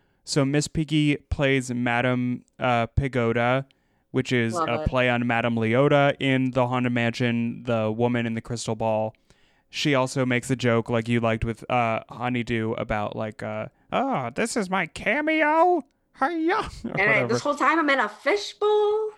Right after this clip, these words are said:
Speaker 1: Yeah.
Speaker 2: I can't do her voice.
Speaker 1: Um, but the
Speaker 2: Did you
Speaker 1: woman
Speaker 2: re-
Speaker 1: that cleans the fishbowl.
Speaker 2: Oh, I know. <laughs> I'm s-,
Speaker 1: Okay.
Speaker 2: I'm happy that you also know.
Speaker 1: Of course I
Speaker 2: You can
Speaker 1: noticed.
Speaker 2: say it.
Speaker 1: Uh,
Speaker 2: You can say it.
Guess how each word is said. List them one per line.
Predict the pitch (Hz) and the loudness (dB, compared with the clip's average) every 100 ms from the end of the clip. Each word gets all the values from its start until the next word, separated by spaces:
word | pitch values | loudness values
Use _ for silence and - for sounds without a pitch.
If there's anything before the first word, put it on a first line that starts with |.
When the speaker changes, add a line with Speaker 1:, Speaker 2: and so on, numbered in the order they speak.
| - | -8
Speaker 1:
Yeah. | - 143 127 113 | 0 2 4 2
Speaker 2:
I | |
can't | 175 170 | -2 -6
do | 165 | -8
her | 165 | -8
voice. | 151 147 | -6 0
Speaker 1:
Um, | 135 135 131 - | 2 2 -2 0
but | 220 254 170 - _ _ _ _ _ - | 2 4 4 0 _ _ _ _ _ -10
the | 123 | -4
Speaker 2:
Did | 147 | 0
you | 156 | 2
Speaker 1:
woman | 208 202 | 2 2
Speaker 2:
re- | 180 | 0
Speaker 1:
that | - - | -2 -6
cleans | - 190 214 285 285 196 | -10 -2 2 4 2 2
the | 175 | 0
fishbowl. | - 160 139 - 254 | 0 0 0 0 4
Speaker 2:
Oh, | 320 269 151 151 - _ - - | 6 6 4 -2 -18 _ -10 2
I | 311 302 | 4 4
know. | 285 311 - 523 - - | 4 2 4 4 2 -4
<laughs> | - _ | -20 _
I'm | 240 277 | 0 2
s-, | 170 | 2
Speaker 1:
Okay. | - 220 254 | 2 4 2
Speaker 2:
I'm | 262 | 0
happy | 277 226 226 | 0 -2 2
that | 208 190 | 0 0
you | 214 240 | -4 0
also | 262 392 233 175 | 2 0 -2 -2
know. | 170 156 165 202 _ _ | -2 -6 -8 -12 _ _
Speaker 1:
Of | 160 147 | -2 -2
course | - - 180 165 | -6 -2 0 2
I | 139 | 0
Speaker 2:
You | 127 | 2
can | |
Speaker 1:
noticed. | 123 117 120 117 | 2 2 2 0
Speaker 2:
say | 156 | -2
it. | |
Speaker 1:
Uh, | 135 131 127 | 2 2 2
Speaker 2:
You | 190 | -4
can | 208 - | -10 -6
say | 143 120 | -6 -6
it. | - - | -12 -14